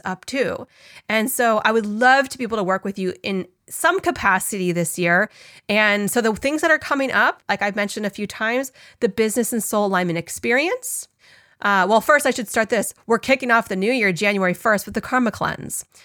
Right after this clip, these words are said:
I'm gonna open up the doors to Mastery and Ascension for a few days during that time. In Mastery and Ascension, we are gonna do a little,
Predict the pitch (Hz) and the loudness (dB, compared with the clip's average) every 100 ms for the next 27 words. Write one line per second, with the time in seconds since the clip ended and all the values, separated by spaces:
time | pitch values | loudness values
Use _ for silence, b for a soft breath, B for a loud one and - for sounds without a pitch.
0 | B 202 202 - 233 262 254 254 247 247 | B 0 2 4 2 4 0 2 2 2
1 | 247 262 240 240 - 247 240 262 269 277 | 2 0 0 0 -2 -4 -2 -2 -2 -4
2 | - 185 156 - 165 156 156 - 165 160 | -2 -2 -4 -4 -6 -4 -6 -6 -4 -2
3 | 156 147 - - 151 160 B B B - | -4 -6 -8 -8 -6 -8 B B B 0
4 | 277 339 311 254 240 - 233 214 254 254 | 2 4 6 4 2 0 0 0 0 0
5 | 240 190 233 269 262 254 247 196 220 233 | 0 -2 0 2 2 2 0 -2 -2 0
6 | 226 226 196 214 214 208 | 0 0 -2 0 0 0